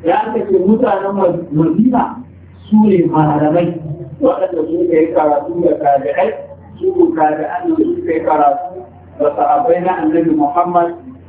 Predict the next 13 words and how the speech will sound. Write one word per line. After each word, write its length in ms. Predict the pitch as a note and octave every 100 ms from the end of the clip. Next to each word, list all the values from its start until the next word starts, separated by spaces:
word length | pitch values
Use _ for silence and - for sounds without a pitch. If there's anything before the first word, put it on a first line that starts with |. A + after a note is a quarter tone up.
| -
sallallahu 640 | - E3+ E3+ D#3 D#3 D#3+ D#3
alaihi 480 | C#3+ C#3+ D#3 D3+ D3
wa 240 | C#3 D3+
alihi 320 | D3+ C#3+ C#3
wa 80 | C3
sallama. 440 | C#3+ D3 D3+ C3 B2+ - - - - -
Saboda 260 | - D#3+ D#3+ D#3+
haka 140 | D#3
idan 240 | C#3+ D#3 E3+
ka 40 | F#3 F3+
samu 320 | D#3+ D3+ E3
wasa 480 | D#3 - D3+ D#3
ta 40 | D#3